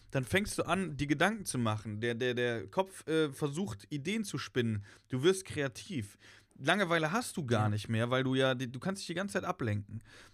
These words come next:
Speaker 1: Und, äh, das schweife ich jetzt so ein bisschen von ab, aber ich finde, das geht ja alles in die Richtung. Mit sich selber beschäftigen. Und wenn man das macht, dann kann man sich verbess-, oder verbessert man sich im besten Fall, ne? Und, und ich
Speaker 2: Auf
Speaker 1: find,
Speaker 2: jeden
Speaker 1: deswegen find ich
Speaker 2: Fall.
Speaker 1: das eine super Sache. Also, klar.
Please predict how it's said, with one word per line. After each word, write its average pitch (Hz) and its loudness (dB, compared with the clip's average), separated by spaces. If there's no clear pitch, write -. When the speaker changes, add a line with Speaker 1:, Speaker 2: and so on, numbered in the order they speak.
Speaker 1:
Und, 139 2
äh, 127 4
das 107 -2
schweife 147 2
ich - -6
jetzt 127 -2
so 127 -6
ein - -6
bisschen 127 -6
von 131 -2
ab, 165 0
aber 120 2
ich 117 0
finde, 165 -2
das 127 -2
geht 147 -6
ja 135 -2
alles 160 -2
in 170 -6
die 160 -8
Richtung. 117 -4
Mit 135 -6
sich 143 -6
selber 175 0
beschäftigen. 175 -4
Und 113 -4
wenn 131 2
man 143 6
das 202 2
macht, 208 0
dann 131 2
kann 175 0
man 208 2
sich 202 -4
verbess-, 208 0
oder 131 6
verbessert 160 0
man 117 0
sich 110 -2
im 107 0
besten 104 -4
Fall, 98 -4
ne? 151 -2
Und, 131 -4
und 123 -4
ich 110 -4
Speaker 2:
Auf - -10
Speaker 1:
find, 135 -10
Speaker 2:
jeden 104 -4
Speaker 1:
deswegen 117 -4
find 117 -6
ich - -6
Speaker 2:
Fall. 156 -2
Speaker 1:
das 135 -2
eine 131 0
super 147 -4
Sache. 151 -6
Also, 104 -2
klar. 127 0